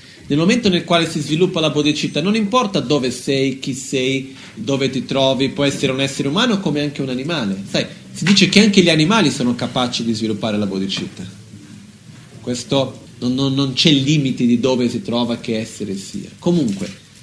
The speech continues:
non importa dove sei, nel momento nel quale sviluppi la bodhicitta diventi il figlio e la figlia dei Buddha.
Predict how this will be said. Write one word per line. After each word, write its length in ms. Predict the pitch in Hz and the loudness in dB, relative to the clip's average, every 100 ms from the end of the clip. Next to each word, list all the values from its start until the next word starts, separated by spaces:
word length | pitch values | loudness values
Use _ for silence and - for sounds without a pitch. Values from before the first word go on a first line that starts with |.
| - | -12
non 120 | - 160 | 0 0
importa 380 | 156 247 - | 2 0 2
dove 260 | 165 175 160 | 2 4 2
sei, 300 | 156 190 196 | 0 4 4
nel 100 | 180 | 6
momento 300 | 196 254 240 | 4 4 4
nel 160 | 202 196 | 2 4
quale 180 | 185 | 2
sviluppi 340 | 156 180 185 180 | 2 0 2 2
la 120 | 170 | 0
bodhicitta 460 | 160 151 - 196 165 | 2 0 0 0 0
diventi 360 | 143 160 151 | 2 0 0
il 80 | 147 | -4
figlio 380 | - - 190 147 | -4 2 4 4
e 20 | |
la 80 | 127 | 0
figlia 280 | - 131 123 | -2 -2 0
dei 120 | 113 | 0
Buddha. 320 | 131 113 - | -2 -4 -6